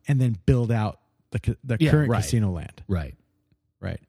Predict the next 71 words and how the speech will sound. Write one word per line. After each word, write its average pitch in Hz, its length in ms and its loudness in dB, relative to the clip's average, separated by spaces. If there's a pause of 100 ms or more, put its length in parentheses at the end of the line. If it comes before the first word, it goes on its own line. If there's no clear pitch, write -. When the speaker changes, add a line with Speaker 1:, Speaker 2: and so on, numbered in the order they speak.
(260)
Speaker 1:
And 139 120 0
they 147 100 4
don't 170 140 4
have 160 160 0
to 139 100 -2
add 139 220 4
anything 131 440 2
to 120 200 4
the 104 80 -2
protection. 127 560 -2
So, 156 180 4
like, 151 200 0
they're 202 140 2
covered 135 340 2
by 107 140 2
the 95 80 -2
Sheriff's 104 320 -2
Department 95 580 -2
and 95 340 -2
Santa 98 220 -2
Barbara 90 240 -2
County 92 220 -4
Fire, 131 340 2
and 113 180 -2
they 131 60 2
don't 135 120 0
have 123 120 -2
to - 80 0
put - 260 -2
anything 147 380 -2
into 92 160 -2
that. 101 260 -2
Speaker 2:
Isn't 160 220 2
that 151 120 2
what 139 120 4
I, 117 240 -2 (560)
maybe 113 240 2
I 101 80 0
misread 95 540 -2 (120)
in 95 160 -6
the 87 140 -4
article, 87 320 -6
but - 220 -8
that, 123 140 -2
that's 131 200 0
some 156 180 4
of 135 160 2
what 117 200 2
the, 104 260 2
when 110 160 0
you 110 80 2
said 104 180 -2
a 95 40 -2
small 107 320 0
amount, 95 300 -2
I 117 60 -6
think 131 160 2
it's 120 120 0
like 95 100 -4
a 92 40 -4
hundred 110 300 0
and 98 100 -4
seventy, 107 360 0
hundred 107 280 0
eighty 104 200 0
thousand 98 360 -2
dollars 92 360 0
a 90 40 0
year 95 200 0
or 95 40 0
something. 90 440 -4